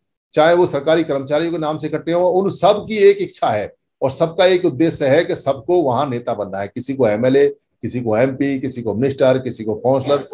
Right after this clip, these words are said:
और ये बात सौ परसेंट सच है। इसलिए जब कोई We the People के आदमी से ये कहता है कि तुम क्या करोगे, तो उसका आशय ये होता है कि तुम नेतागिरी कब करोगे, कब नेता बनोगे, कब टिकट की लाइन में लगोगे, कब पार्टी बनाओगे,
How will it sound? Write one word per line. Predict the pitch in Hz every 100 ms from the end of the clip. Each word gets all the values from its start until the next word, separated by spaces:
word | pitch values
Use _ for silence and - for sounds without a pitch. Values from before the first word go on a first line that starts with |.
| - - - 139
और | 135
ये | 135
बात | 117 131 147
सौ | - 135
परसेंट | 131 120 135 127
सच | 127 131 -
है। | 131
इसलिए | 135 143 147
जब | 135 131 -
कोई | 135 135 113
We | 131
the | 120
People | 120 131
के | 127
आदमी | 107 110 120
से | 123
ये | 120
कहता | 104 98 107
है | 131 147 _ _ _ _
कि | 127
तुम | 127 143 135
क्या | 131 131
करोगे, | 127 107 101 127
तो | 160 139
उसका | - 143
आशय | - 117 113 123
ये |
होता | 107 98 117
है | 143
कि | 156
तुम | - 160
नेतागिरी | 120 123 131 123 151
कब | - 156 -
करोगे, | - 92 101 147 - _ _ -
कब | 180 160
नेता | 135 135
बनोगे, | 113 110 117 160
कब | 165 180 175
टिकट | 151 117
की |
लाइन | 117 110
में | 113
लगोगे, | 107 101 120 160
कब | 185 175 127
पार्टी | 113 110
बनाओगे, | 95 98 107 156